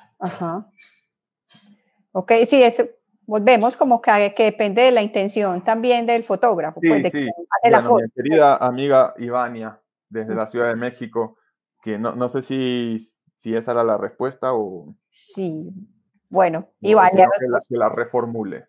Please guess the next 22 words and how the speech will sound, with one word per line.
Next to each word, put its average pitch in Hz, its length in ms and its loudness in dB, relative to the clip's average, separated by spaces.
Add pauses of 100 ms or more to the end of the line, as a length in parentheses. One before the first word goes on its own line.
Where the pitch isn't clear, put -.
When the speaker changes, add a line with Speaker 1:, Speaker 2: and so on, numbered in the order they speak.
(120)
Speaker 1:
Exacto, 220 600 2
pues 202 180 -8
que 202 140 -6
Ivania 190 340 0
nos 208 180 -12
ponga 180 320 -4
como 202 160 -8
en 175 60 -6
los 175 140 -8
comentarios 170 540 -4
si, 165 460 -6 (360)
si 170 580 -2
era 180 240 4
así 254 280 2
o, 170 420 2
o 175 120 0
si 175 140 -2
era 170 120 6
Speaker 2:
Pero 190 120 4
sí, - 80 -10
Speaker 1:
diferente. 120 260 0
Speaker 2:
no-, - 120 -14